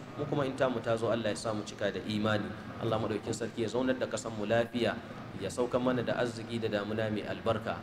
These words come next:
Shugabannin da Allah maɗaukakin sarki ya zaɓa mana da hikimarsa da iliminsa, muna roƙon Allah maɗaukakin sarki ya yi musu jagora, ya ba su ikon yin abin da yake daidai, abin da Allah yake so kuma ya yarda da shi.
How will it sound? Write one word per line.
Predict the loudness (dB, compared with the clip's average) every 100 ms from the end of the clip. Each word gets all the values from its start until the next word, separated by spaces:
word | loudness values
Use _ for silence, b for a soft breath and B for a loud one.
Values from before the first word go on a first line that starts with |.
| -8 -12 -6
Shugabannin | 0 0 2 0 2 4
da | 4
Allah | 4 2
maɗaukakin | 2 0 0 -2
sarki | -2 -4 -2
ya | 0
zaɓa | 2 0 0
mana | 0 0 -2
da |
hikimarsa | -6 -4 0 2 2 2 2 2 0 -8 -8 -4
da | 2
iliminsa, | 4 4 2 2 0 0
muna | 2
roƙon | 2 2 0
Allah | 2
maɗaukakin | 0 -2 -2 -4
sarki | -6 -4 -2 0
ya |
yi |
musu | 0 -2 0
jagora, | 2 4 4 6 4 0 B B -4
ya | 4
ba | 8 8
su | 6
ikon | 0 0 2 2 0
yin | 0 0
abin | 0 0 2
da | 2
yake | 2
daidai, | 0 2 2 2
abin | 2 2
da | 2
Allah | 2 2
yake | 0 -2
so | -2 -4
kuma | -4 -2
ya | 0 0
yarda | -2 -2
da |
shi. | -2 -4